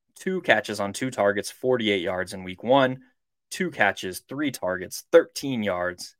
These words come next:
in week two. But this is a guy who has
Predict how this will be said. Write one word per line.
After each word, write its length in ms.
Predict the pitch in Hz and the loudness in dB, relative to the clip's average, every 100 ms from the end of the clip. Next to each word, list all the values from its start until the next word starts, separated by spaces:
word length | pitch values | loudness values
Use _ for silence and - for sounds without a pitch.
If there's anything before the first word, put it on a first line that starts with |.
| _ | _
in 180 | - 127 | -4 -2
week 220 | 107 101 | -2 -6
two. 360 | - 147 113 - _ _ _ _ _ _ _ _ _ | -6 -2 -2 -4 _ _ _ _ _ _ _ _ _
But 120 | - | -14
this 200 | - 113 | -6 -6
is 80 | 123 | -2
a 80 | 135 | -2
guy 340 | 139 143 110 | 0 2 2
who 200 | - - | 0 -4
has 560 | 117 - 143 113 98 - | -6 0 2 2 0 -6